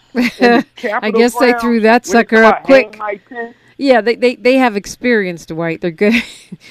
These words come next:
Speaker 2: You know, that, that
Speaker 1: But
Speaker 2: lynching
Speaker 1: I,
Speaker 2: in
Speaker 1: I'm
Speaker 2: the
Speaker 1: sorry.
Speaker 2: D N A. <laughs>
Speaker 1: I, I know I give you whiplash when I call you, Dominique, 'cause the Dom-, the P-, Republicans do so many things.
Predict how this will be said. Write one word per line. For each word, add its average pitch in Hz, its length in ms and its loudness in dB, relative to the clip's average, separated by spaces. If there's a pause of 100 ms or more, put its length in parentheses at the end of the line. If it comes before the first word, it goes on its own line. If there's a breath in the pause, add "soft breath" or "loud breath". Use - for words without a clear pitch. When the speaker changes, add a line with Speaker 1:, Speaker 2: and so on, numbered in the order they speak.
(300 soft breath)
Speaker 2:
You 233 140 0
know, 175 320 -2
that, 190 320 0
that 196 260 0
Speaker 1:
But 190 80 2
Speaker 2:
lynching 233 400 2
Speaker 1:
I, 202 60 2
Speaker 2:
in - 0 -
Speaker 1:
I'm 196 80 -2
Speaker 2:
the 190 80 -2
Speaker 1:
sorry. 214 200 2
Speaker 2:
D 214 40 6
N 196 140 0
A. 190 320 -2 (320 soft breath)
<laughs> - 100 -8 (920 loud breath)
Speaker 1:
I, 175 140 -2 (440)
I 180 100 -4
know 233 140 -4
I 220 100 0
give 190 220 -12
you 180 120 -16
whiplash 170 560 -6
when 156 100 -12
I 147 100 -6
call 165 280 -4
you, 151 100 -10
Dominique, 151 480 -6
'cause 151 120 -8
the 151 80 -12
Dom-, 196 420 -6
the 156 100 -10
P-, - 180 -20
Republicans 165 540 -8
do 165 140 -10 (120)
so 208 180 -2
many 170 200 -10
things. 185 440 -6